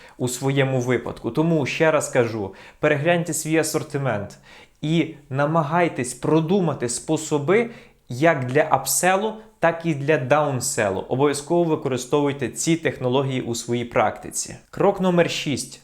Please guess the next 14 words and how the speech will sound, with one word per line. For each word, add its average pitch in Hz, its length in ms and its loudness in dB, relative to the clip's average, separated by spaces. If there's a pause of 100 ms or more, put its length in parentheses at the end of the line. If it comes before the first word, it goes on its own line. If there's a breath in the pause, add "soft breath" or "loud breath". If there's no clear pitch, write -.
Продавайте 135 760 2
комплекти. 135 760 -4 (540 loud breath)
Ви 123 220 4
можете 220 420 2
продавати 156 800 2
один 139 340 0
продукт, 123 540 -4
і 175 80 -2
його 185 200 4
або 185 320 4
куплять, 202 560 -4
або 156 260 2
не 147 120 -2
куплять. - 600 -8